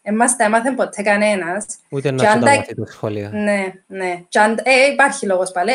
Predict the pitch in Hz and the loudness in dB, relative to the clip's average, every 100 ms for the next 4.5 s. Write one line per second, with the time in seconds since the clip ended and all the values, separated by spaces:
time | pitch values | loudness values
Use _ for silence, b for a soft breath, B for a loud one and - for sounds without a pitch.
0 | 247 214 214 240 262 220 196 240 - - | 0 0 2 2 2 2 0 0 -2 0
1 | 247 175 180 277 - _ b b b b | -2 -2 -2 -4 -6 _ b b b b
2 | 233 269 294 320 320 240 208 233 240 359 | 0 2 2 0 0 0 2 0 -2 -4
3 | - 226 254 226 175 185 240 247 202 190 | -2 0 0 0 -2 0 2 2 0 -2
4 | 190 220 233 254 254 | 0 0 0 -4 -4